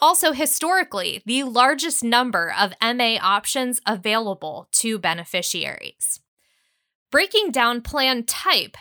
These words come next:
distribution in Medicare Advantage, eighteen percent of the Medicare Advantage enrollment population is in employer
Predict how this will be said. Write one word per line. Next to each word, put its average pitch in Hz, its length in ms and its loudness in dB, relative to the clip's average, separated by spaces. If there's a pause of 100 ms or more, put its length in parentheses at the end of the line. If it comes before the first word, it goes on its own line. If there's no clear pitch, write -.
(100)
distribution 175 800 -6
in 208 300 0
Medicare 190 400 0
Advantage, 165 720 -6 (460)
eighteen 392 520 -2
percent 208 680 0
of 220 160 2
the 220 120 2
Medicare 233 540 2
Advantage 196 600 0
enrollment 202 580 -2
population 190 1080 -4
is 196 300 -4
in 208 220 0
employer 311 840 -2